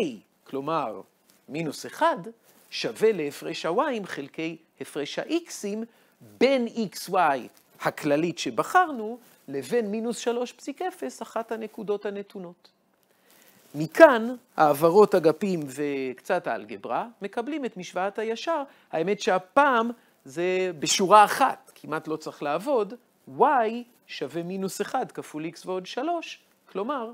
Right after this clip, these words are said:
Y שווה מינוס X מינוס שלוש.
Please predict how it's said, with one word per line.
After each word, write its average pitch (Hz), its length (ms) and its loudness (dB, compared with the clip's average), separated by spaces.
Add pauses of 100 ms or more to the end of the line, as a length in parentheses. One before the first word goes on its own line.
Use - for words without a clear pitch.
(120)
Y 190 40 -2 (140)
שווה 220 340 -6 (200)
מינוס 165 400 -12
X 320 220 -14 (240)
מינוס 196 220 -12
שלוש. 180 340 -12